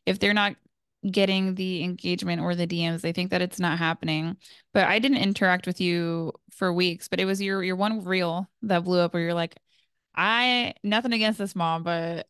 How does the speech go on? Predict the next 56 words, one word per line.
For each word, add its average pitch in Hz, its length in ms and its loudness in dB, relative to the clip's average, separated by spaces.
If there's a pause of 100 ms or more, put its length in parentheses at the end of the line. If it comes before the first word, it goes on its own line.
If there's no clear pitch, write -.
I 180 100 2
don't 214 160 4
know 202 560 4
why 180 380 2
she's 175 580 -4
pumping 175 540 -4
at 170 140 -6
two 175 80 -6
o'clock 170 180 -4
in 185 40 -8
the 180 60 -2
morning." 170 240 0
You 190 60 2
don't 214 160 4
have 190 260 0
to - 120 -2
do 165 200 0
that. 170 360 2 (360)
You 202 120 2
can 185 520 -2
just - 140 -14
co-sleep 175 580 0
safely 170 420 0
and 160 240 -2 (160)
feed 180 120 4
your 165 100 0
baby. 165 260 2
And 190 140 4
when 226 100 4
I 214 60 4
found 196 240 2
that, 185 80 2
I 185 60 2
was 180 160 -2
like, 185 220 -2
<gasps> - 760 -10
I 226 80 4
was 240 100 4
like, 240 140 2
"Yes," 262 320 0
because 262 400 0
women 262 280 0
are 254 80 0
very 214 340 0
social 240 340 -4
creatures 240 480 -2
and 190 100 -2
we 185 120 -2
do 208 180 0
look 220 160 -2
for 214 120 0
social 208 300 -2
approval. 196 420 0
And 196 180 -2
just 208 260 0
having 208 640 -2